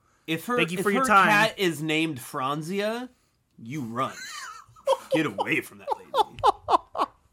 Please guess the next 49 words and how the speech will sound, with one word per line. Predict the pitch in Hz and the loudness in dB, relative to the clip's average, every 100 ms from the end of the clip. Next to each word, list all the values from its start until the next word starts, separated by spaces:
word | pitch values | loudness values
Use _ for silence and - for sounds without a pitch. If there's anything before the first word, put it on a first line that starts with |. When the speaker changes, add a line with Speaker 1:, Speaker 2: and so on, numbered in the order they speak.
| _ _ - 311 311 285 254 226 | _ _ -20 -16 -12 -10 -10 0
Speaker 2:
<laughs> | |
"Thank | 220 220 | 2 2
you | 202 | 0
for | 254 | -4
your | 226 | -2
time, | 220 208 147 135 | 6 8 8 4
ma'am." | 147 151 160 - | 0 0 0 -4
And | 190 | -6
you | 170 | 0
just | 185 165 131 | 2 2 2
bounce. | 135 127 135 151 117 113 - - - - - | -10 -2 4 4 2 -4 -10 -12 -14 -16 -6
Speaker 1:
Yep. | 156 1077 | -4 -4
Speaker 2:
<laughs> | - - - 523 _ _ _ | -6 -8 -12 -16 _ _ _
It's, | - - _ - | -20 -20 _ -18
it's | 190 | -16
too | - 190 | -8 -6
much. | 147 113 - _ _ | -4 -6 -10 _ _
That's | 226 | -6
too | - | -2
Speaker 1:
That's | 214 | -2
Speaker 2:
much. | 156 110 - _ _ _ | -2 -4 -10 _ _ _
Same | - 190 | -4 0
with | 202 208 | 2 0
a | |
dude, | 208 254 185 143 | 0 -2 -2 -2
man. | 151 151 156 156 _ - | -4 -4 -6 -10 _ -6
Speaker 1:
Yep. | 143 180 | -2 -2
Speaker 2:
You | |
fucking | 175 156 127 117 | 0 -4 -4 -6
leave. | 143 127 113 - | -6 -6 -8 -2
If | 190 | 0
it's | 302 | 0
a | 254 | 2
dude, | 175 277 294 196 | 6 6 6 2
you | 185 | 2
run. | 196 214 165 | 8 8 8
That | 190 175 | 2 0
dude's | 180 | -2
gonna | 151 131 | -2 -4
murder | 117 147 135 117 | 0 0 0 -4
you. | 98 80 82 _ _ _ _ _ - | -8 -12 -14 _ _ _ _ _ -8
Speaker 1:
Oh, | 143 | 2
yeah. | 143 131 | 4 4
Speaker 2:
Like, | 117 - _ _ - | 0 -8 _ _ -2
Speaker 1:
That's | 165 160 | -2 0
a | |
red | 110 107 131 156 127 | -6 -2 0 0 -2
flag. | 135 110 95 90 92 _ _ - | -6 -8 -8 -18 -20 _ _ -4
Speaker 2:
yeah. | 160 156 | 0 0